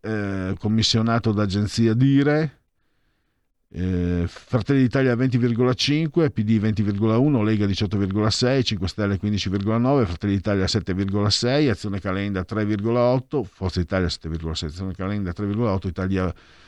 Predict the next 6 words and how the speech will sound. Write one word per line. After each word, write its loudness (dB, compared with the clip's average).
Viva 4
due 2
virgola 0
otto. -4
Eh, 0
fid-, -2